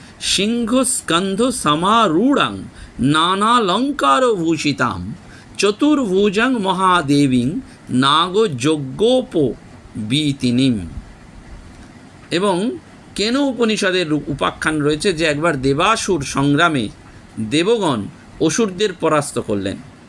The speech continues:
কিন্তু তারা বিস্মৃত হলেন যে নিজ শক্তিতে নয়,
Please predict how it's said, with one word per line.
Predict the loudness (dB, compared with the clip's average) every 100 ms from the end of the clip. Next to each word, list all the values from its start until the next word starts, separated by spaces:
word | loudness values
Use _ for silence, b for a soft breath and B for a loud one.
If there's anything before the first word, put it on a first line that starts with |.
| B B -6
কিন্তু | -2 -2
তারা | 0 0 0
বিস্মৃত | -2 -2 -4 -2 0 2
হলেন | 2 0 -2 -4 -8 B B -4
যে | -2
নিজ | 0 0 0
শক্তিতে | 0 -2 -2 -4 -2 -2
নয়, | 0 2 0